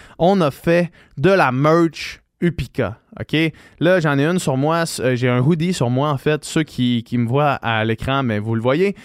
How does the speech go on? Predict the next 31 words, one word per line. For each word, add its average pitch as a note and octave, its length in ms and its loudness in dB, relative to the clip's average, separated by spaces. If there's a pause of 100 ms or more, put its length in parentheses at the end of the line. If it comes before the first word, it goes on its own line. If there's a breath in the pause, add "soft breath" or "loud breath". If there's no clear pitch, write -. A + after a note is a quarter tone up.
(200 loud breath)
Puis B2+ 180 0
ceux E3 160 0
qui D3 140 -2
m'entendent, C#3 560 0
euh, A2 160 0
en A#2 160 0
audio, B2+ 480 2
ben, C#3 260 0 (100)
allez F3+ 280 2
voir G3+ 260 0
sur B2 300 -4
upika E3 360 -2
point C3 200 -2
C C3+ 180 -2
A E3+ 160 2 (340 loud breath)
parce D3+ 280 -4
que, G#3+ 260 0 (340 soft breath)
euh, B2 280 0
c'est C3+ 240 -2
des B2+ 180 0
pièces D#3+ 460 -2
incroyables. B2 420 0
On A#2+ 60 0
a A#2 40 -2
fait F3+ 120 -2
des D#3+ 100 0
t-shirts F3+ 500 0
et C3 120 -4
des B2 200 -2
hoodies. D3 380 -6
Donc, A#2 220 -4